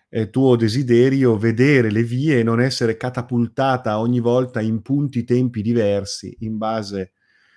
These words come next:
a ciò che non capisco. Certo, è ovvio, noi vogliamo essere consapevoli e non essere sballottati qua e là tra linee di realtà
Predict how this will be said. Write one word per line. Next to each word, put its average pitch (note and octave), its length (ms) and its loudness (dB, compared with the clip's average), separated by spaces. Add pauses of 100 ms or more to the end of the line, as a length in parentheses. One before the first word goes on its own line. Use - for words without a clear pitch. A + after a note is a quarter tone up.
(140)
a G2+ 100 -8
ciò A2+ 160 -4
che A2 120 -2
non G#2 160 -4
capisco. G2+ 520 -8
Certo, A2+ 460 -2
è G2 100 0
ovvio, F#2+ 400 0
noi G#2 360 0
vogliamo G#2+ 540 2
essere G#2+ 320 -2
consapevoli G2 800 -2 (360)
e A2 120 -2
non A#2+ 200 4
essere A#2 480 2
sballottati B2 1040 2
qua B2 260 0
e C3 60 4
là A#2+ 300 2
tra G#2+ 180 -4
linee A#2+ 500 -2
di G#2+ 180 -6
realtà A2+ 680 -4